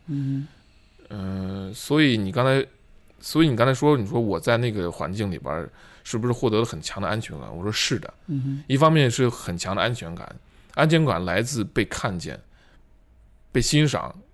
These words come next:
Speaker 2: 被关爱，然后允许这个人犯一些错误。我觉得我在那个群、那个群体里边儿其实是特别被，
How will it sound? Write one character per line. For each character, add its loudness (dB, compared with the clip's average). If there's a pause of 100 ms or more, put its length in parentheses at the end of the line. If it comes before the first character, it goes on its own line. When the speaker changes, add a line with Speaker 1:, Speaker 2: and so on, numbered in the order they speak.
(260)
Speaker 2:
被 0
关 6
爱， 4 (1200)
然 -2
后 6
允 6
许 -2
这 4
个 0
人 -6 (480)
犯 -2
一 -6
些 -8
错 -10
误。 -12 (1000)
我 6
觉 4
得 8
我 4
在 4
那 2
个 4
群、 -6 (720)
那 0
个 4
群 -4
体 -2
里 -2
边 -10
儿 -6
其 -4
实 0
是 0
特 2
别 0
被， 0